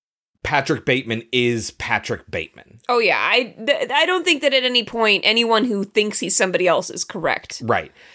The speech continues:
Speaker 1: Now, if you wanna argue or, or whether or not he actually killed anybody, that's another story
Speaker 2: I don't think
Speaker 1: entirely.
Speaker 2: he killed
Speaker 1: I don't think
Speaker 2: anybody.
Speaker 1: he did either, but I think there are arguments to be made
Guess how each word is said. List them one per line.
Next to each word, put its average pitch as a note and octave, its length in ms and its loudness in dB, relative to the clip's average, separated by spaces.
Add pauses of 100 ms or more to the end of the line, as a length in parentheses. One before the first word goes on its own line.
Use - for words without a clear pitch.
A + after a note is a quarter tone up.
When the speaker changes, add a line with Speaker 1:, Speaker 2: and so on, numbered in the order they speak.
(240)
Speaker 1:
Now, B2+ 200 2
if A#2+ 160 0
you C3 120 0
wanna C3+ 220 2
argue B2 360 2
or, A#2+ 240 0
or C3 120 2
whether A#2+ 280 2
or A#2 80 2
not G#2+ 200 0
he G#2+ 240 -10 (100)
actually A2+ 400 0
killed A#3 340 0
anybody, C#3+ 480 2
that's B2+ 420 -2
another A#2+ 440 2
story A2+ 380 0
Speaker 2:
I G2+ 40 0
don't G2 60 2
think F#3+ 100 2
Speaker 1:
entirely. F3+ 380 2
Speaker 2:
he D#3+ 80 -4
killed D#3+ 320 -4
Speaker 1:
I C#3 240 2
don't D3 160 2
think B2+ 140 0
Speaker 2:
anybody. A#2 40 -6
Speaker 1:
he A#2 200 2
did B2+ 120 -8
either, B2+ 240 0
but A2+ 240 -2
I B2 80 2
think C3 160 -2
there B2 120 2
are - 120 -4
arguments A#2+ 480 0
to - 80 -12
be G#2 100 -6
made C3+ 380 2